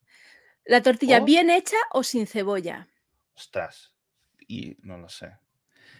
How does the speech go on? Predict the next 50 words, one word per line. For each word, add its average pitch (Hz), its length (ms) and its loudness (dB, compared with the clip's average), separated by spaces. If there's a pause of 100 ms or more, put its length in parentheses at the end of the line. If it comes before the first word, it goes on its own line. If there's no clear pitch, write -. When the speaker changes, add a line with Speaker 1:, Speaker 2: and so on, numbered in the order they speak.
Speaker 2:
A - 60 -8
mí 196 60 -2
es - 60 -8
que 180 80 -2
la 156 60 -4
tortilla 151 240 0
me 139 80 0
gusta 139 220 -4
de 135 60 -6
todas 131 260 0
formas, 143 480 -4
la 107 160 -4
verdad. 104 420 -2
Speaker 1:
Ujú. 226 160 -8 (400)
Speaker 2:
Yo 104 180 -4
creo 143 140 -4
que 147 80 -4
la 135 120 0
prefiero, 131 480 -6
a 107 60 -10
mí 110 100 -4
me 135 60 -2
gusta 160 300 -4
bien 101 200 -6
hecha. 95 440 -12
A 104 80 -10
mí 107 80 -6
no 127 80 -8
me 120 80 -6
gusta 107 340 -4
que 95 120 -6
parezca 95 320 -6
un 92 100 -10
huevo 87 180 -8
frito, 80 540 -14
lo 90 100 -8
tengo 98 140 -6
que 98 80 -6
decir. 87 460 -10
Sé 95 140 -14
que 95 60 -8
hay 92 80 -6
muchas, 87 260 -12
Speaker 1:
Vale. 208 120 -16
Speaker 2:
no 98 220 -8
estoy 98 360 -6
en 92 100 -4
la 92 200 -2
mayoría, 92 500 -8
creo. 82 260 -14